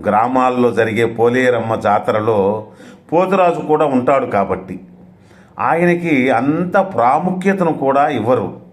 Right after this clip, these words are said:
ఎందుకంటే పోలేరమ్మ జాతరనే చేస్తారు కాబట్టి. కానీ పోతురాజు అంటే ఎవరో తెలుసా? ఆయన ఎలా పుట్టాడో మనలో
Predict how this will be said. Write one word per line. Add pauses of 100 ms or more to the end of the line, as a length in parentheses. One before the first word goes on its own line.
(440)
ఎందుకంటే (520)
పోలేరమ్మ
జాతరనే
చేస్తారు
కాబట్టి. (480)
కానీ (360)
పోతురాజు
అంటే
ఎవరో
తెలుసా? (520)
ఆయన
ఎలా
పుట్టాడో
మనలో